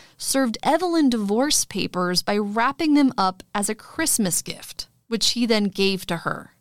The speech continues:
Not so fun fact, in the aftermath of said gift,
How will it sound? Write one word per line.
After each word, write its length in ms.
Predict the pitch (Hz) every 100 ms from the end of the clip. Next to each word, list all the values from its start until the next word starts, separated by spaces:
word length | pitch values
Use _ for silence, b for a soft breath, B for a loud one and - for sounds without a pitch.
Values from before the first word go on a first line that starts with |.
| _ _ _ _ -
Not 500 | 233 254 285 311 302
so 240 | - 226
fun 300 | 208 190 185
fact, 500 | 175 185 196 190 -
in 120 | - 196
the 160 | 196
aftermath 680 | - 302 - 214 190 180 175
of 140 | 180
said 280 | - 190 190
gift, 400 | 190 175 170